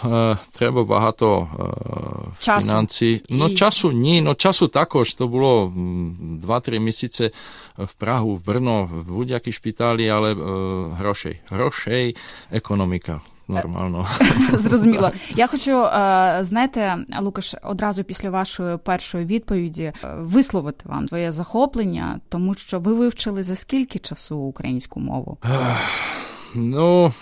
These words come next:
Speaker 1: я почав навчати українську мову, як перше приїжджав в Україну.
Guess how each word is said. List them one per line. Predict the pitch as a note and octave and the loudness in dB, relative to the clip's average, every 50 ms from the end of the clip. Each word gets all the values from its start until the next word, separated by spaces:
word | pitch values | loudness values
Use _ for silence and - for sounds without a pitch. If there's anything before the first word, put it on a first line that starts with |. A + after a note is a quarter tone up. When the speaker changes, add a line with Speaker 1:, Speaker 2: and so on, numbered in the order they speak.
| - - - | -14 -10 -6
Speaker 1:
я | C#3 C3+ C#3 C#3 | -4 -4 -4 -4
почав | - - D3+ - - - D3+ D#3 D3+ | -2 -4 -4 -2 0 0 2 2 2
навчати | D3 C#3+ C#3 - - - C3 C3 - - D3 B2+ | 0 -2 -2 -2 -2 -2 -2 -2 -2 -4 -4 -4
українську | C3 - - C3 C3+ C3+ C3 - - C#3+ | -4 -4 -2 -2 -2 -2 -2 -4 0 0
мову, | C#3 C3+ C3 B2+ B2+ C3 B2+ B2+ C3 C3 C3 - - - - G2+ A2 | 2 2 2 2 2 0 0 0 2 0 0 0 -2 -8 -6 -2 -2
як | A#2+ A#2 - - - - - - - | -2 -2 -4 -8 -18 -20 -20 -12 -4
перше | - B2+ B2 B2+ C3 C3 B2+ A#2+ G#2 - - - - _ _ _ _ - - - | 0 0 0 2 0 0 0 -2 -2 -6 -16 -20 -20 _ _ _ _ -20 -12 -6
приїжджав | - A#2+ B2 B2 A#2+ A#2 A#2 A#2+ A#2+ - C3 A#2 - | -2 -2 0 0 -2 -2 0 0 2 2 0 0 0
в | C3 | -4
Україну. | A#2 - - C#3+ C3 B2+ A#2+ B2 A#2 A#2 A#2+ B2 B2 | -4 0 0 2 2 2 2 2 2 2 2 0 -2